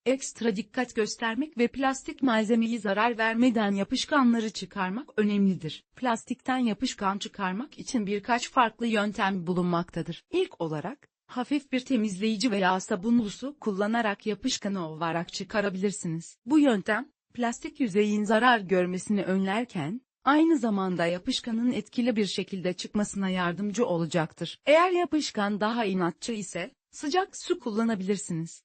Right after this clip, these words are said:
Plastik malzemeyi sıcak suya batırarak veya ıslatarak yapışkanın erimesini sağlayabilirsiniz. Bununla birlikte, bu yöntemi kullanırken dikkatli olunmalı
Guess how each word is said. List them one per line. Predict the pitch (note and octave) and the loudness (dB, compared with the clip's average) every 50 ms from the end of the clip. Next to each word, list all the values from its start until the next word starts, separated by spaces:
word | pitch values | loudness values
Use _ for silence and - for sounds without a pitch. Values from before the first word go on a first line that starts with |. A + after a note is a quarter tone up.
| _ - | _ -4
Plastik | B3 C4 A#3+ A#3 A#3 - - D4 D4 - | 0 2 2 2 2 0 -4 -6 0 2
malzemeyi | C4+ A#3+ A3 A3 G3+ A#3 A#3 A3+ A3 G#3+ G3+ | 2 2 4 2 2 2 2 2 2 0 -4
sıcak | - - A3 F#3+ A#3 A#3 A#3+ - - | -6 -10 -4 0 0 0 0 -2 -8
suya | - - B3+ B3 A3+ | -2 0 2 2 2
batırarak | G3+ F#3+ - C4 C4 C4+ C4+ C4+ C4+ - - | 0 0 0 0 -2 0 0 -2 -4 -2 -4
veya | G#3+ G#3+ G#3 F#3 F3+ F#3 - | -2 0 2 0 0 -2 -4
ıslatarak | - - - - A3 - - F3+ E3 F3 G3+ - - | -12 -14 -8 -8 -8 -4 -4 -4 -4 -4 -6 -4 -4
yapışkanın | G#3+ G3+ - B3+ B3+ - - B3 A3 A#3 A#3+ A#3+ | -6 -4 -2 -4 -4 -4 -4 0 2 4 4 4
erimesini | A#3+ B3 A#3 A#3 A3+ A#3 - - A#3+ A#3+ B3 | 4 4 2 2 2 2 0 0 -2 -2 -2
sağlayabilirsiniz. | - - B3+ A#3 A#3+ B3 A#3+ B3 B3 A3+ G#3 G3+ A3 G#3 F3+ - - F3+ E3 E3 E3+ - - - _ | 0 2 2 4 4 4 2 0 0 0 0 -2 -4 -4 -4 -6 -8 -8 -6 -6 -8 -10 -16 -10 _
Bununla | - D4 E4 F4+ F4+ F4 E4+ C#4 F#3+ | 0 2 2 2 2 2 2 2 2
birlikte, | G#3+ G#3 F#3 F3+ F3 - - - F3 D#3+ G#3 D4 - _ _ _ - | 2 0 0 0 -4 -8 -6 -6 -6 -6 -6 -8 -14 _ _ _ 2
bu | A#3+ D#4 | 4 4
yöntemi | C#4+ D4 B3 G#3 G3 - B3 B3 B3+ | 6 6 4 2 2 2 2 2 2
kullanırken | B3+ - - G3+ F#3 G3 G3+ G#3 A#3+ C4 A#3 - - G3 F3 F#3 G3 | 2 0 -8 -10 -8 -4 -2 0 -2 -2 -2 -4 -4 -2 -2 -2 -4
dikkatli | G3 G#3 G3+ _ - G#3 G3+ - - F#3+ | -6 -8 -8 _ -6 -6 -4 0 0 0
olunmalı | E3 D#3+ E3 E3+ E3+ E3+ D#3+ D3+ F3+ C4 E4+ F4+ | 2 2 0 0 0 -2 -4 -6 -10 -12 -14 -14